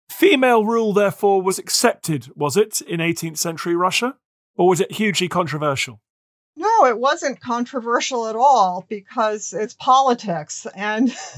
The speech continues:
Speaker 2: <laughs> so Peter the Great had changed the succession rules because Peter had a son, Alexei,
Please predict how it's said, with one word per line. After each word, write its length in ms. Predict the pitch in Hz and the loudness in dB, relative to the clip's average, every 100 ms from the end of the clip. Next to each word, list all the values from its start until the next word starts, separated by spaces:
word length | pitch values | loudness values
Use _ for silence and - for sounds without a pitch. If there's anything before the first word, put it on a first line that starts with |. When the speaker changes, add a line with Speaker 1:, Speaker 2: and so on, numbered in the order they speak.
| 254 - | 0 0
Speaker 2:
<laughs> 340 | - - _ | -20 -20 _
so 560 | - 240 233 233 226 - | 2 6 8 6 0 -8
Peter 300 | 269 262 339 | -10 -6 -4
the 100 | 403 | -4
Great 420 | 240 233 226 202 | -4 -2 -2 -6
had 220 | 214 220 | -10 -10
changed 720 | - - 311 294 220 208 - - | -8 -6 -4 -4 -4 -6 -10 -10
the 100 | 220 | -8
succession 720 | 254 240 - 277 - 240 190 | -10 -6 0 0 0 -6 -6
rules 460 | 180 170 160 160 | -6 -6 -8 -12
because 420 | - 202 269 220 | -14 -8 -8 -8
Peter 320 | - 294 320 339 | -12 -10 -8 -6
had 300 | 339 392 403 | 0 0 0
a 40 | |
son, 440 | - 233 190 190 - | -2 0 2 0 -6
Alexei, 920 | 220 233 - - 262 226 196 226 | -6 -6 -8 -4 0 0 0 -4